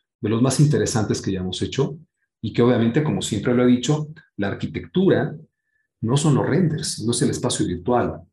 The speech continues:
es el espacio construido para disfrutarlo o incluso padecerlo, pero es el espacio construido.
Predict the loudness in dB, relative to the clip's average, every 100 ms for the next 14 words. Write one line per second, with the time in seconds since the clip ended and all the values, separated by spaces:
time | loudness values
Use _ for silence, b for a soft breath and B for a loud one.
0 | _ _ _ _ 0 2 2 2 -4 -8
1 | -16 _ -2 0 0 -2 -4 -4 -6 -8
2 | -8 -12 -20 -20 _ _ _ _ _ _
3 | _ _ -2 2 4 4 2 0 -2 -4
4 | -2 -4 0 0 2 0 -2 0 0 2
5 | 2 2 2 2 2 2 0 -2 -2 0
6 | 2 0 0 0 0 -2 -6 -10 -12